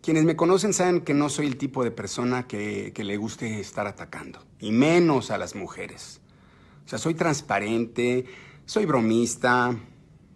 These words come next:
he dedicado mi vida entera a hacer reír, y he dedicado gran parte de mi carrera a, pues a, a defender a los niños, a los ancianos, a los animales, a los más vulnerables.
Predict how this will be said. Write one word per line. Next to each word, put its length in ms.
he 100
dedicado 320
mi 120
vida 160
entera 320
a 40
hacer 280
reír, 260
y 140
he 60
dedicado 400
gran 220
parte 300
de 120
mi 80
carrera 640
a, 120
pues 220
a, 340
a 60
defender 400
a 60
los 240
niños, 500
a 60
los 180
ancianos, 840
a 40
los 180
animales, 1000
a 100
los 240
más 260
vulnerables. 720